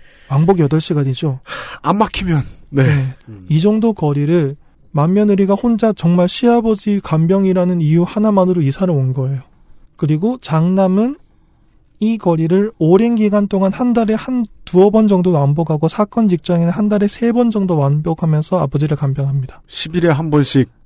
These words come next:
Speaker 1: 예.
Speaker 2: 왕복 육백육십 킬로미터.
Speaker 1: 장남은 요-, 요코하마에 거주하면서 도쿄에서 직장 생활을 하는 입장이라서 본인이 이사를 할 수는 없었다고 해요.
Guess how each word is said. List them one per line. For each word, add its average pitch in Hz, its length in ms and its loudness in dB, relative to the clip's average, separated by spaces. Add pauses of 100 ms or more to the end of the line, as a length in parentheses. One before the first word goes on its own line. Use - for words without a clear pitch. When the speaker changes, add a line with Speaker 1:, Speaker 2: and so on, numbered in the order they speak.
(140)
Speaker 1:
예. 135 160 -4 (400)
Speaker 2:
왕복 151 520 0
육백육십 147 520 0
킬로미터. - 540 -4 (200)
Speaker 1:
장남은 180 720 2
요-, 170 100 2 (100)
요코하마에 208 540 2
거주하면서 170 540 0
도쿄에서 185 580 0
직장 185 360 -2
생활을 180 340 0
하는 160 180 0
입장이라서 147 460 0
본인이 170 420 2
이사를 170 340 2
할 165 60 2
수는 - 180 -6
없었다고 143 440 -8
해요. 156 140 -8